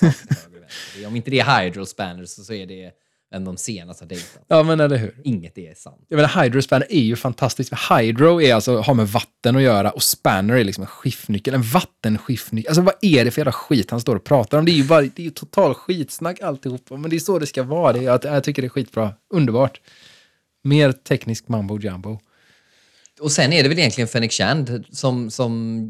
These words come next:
Speaker 1: gör entré, och det är väl inte, det är väl föga förvånande någonstans. Sen att hon vet att Mando har landat där, det är ju lite intressant sådär. Liksom, att det inte är, liksom, att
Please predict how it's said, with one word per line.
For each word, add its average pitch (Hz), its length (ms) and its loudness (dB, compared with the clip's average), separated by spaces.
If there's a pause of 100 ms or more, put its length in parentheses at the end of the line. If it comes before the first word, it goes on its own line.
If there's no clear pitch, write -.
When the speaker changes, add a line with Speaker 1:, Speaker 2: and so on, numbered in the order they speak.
(180)
Speaker 1:
gör 104 300 2
entré, 98 340 -6
och 98 80 -6
det 107 60 0
är 104 40 -2
väl 117 100 0
inte, 101 360 -4
det 92 200 -12
är 101 40 -8
väl 104 140 -10
föga 107 500 -4
förvånande 92 540 -14
någonstans. 95 380 -14
Sen 139 180 0
att 165 100 -4
hon 104 280 -6
vet 139 540 -8
att - 320 -14
Mando 92 460 -10
har 95 120 -8
landat 101 520 -8
där, 87 140 -8
det 113 80 -10
är - 20 -8
ju 143 180 -10
lite 131 240 -14
intressant 120 480 -16
sådär. 82 200 -18
Liksom, 107 240 -10
att 101 100 -8
det 117 80 -10
inte 101 200 -6
är, 127 60 0
liksom, 98 200 -8
att 92 60 -12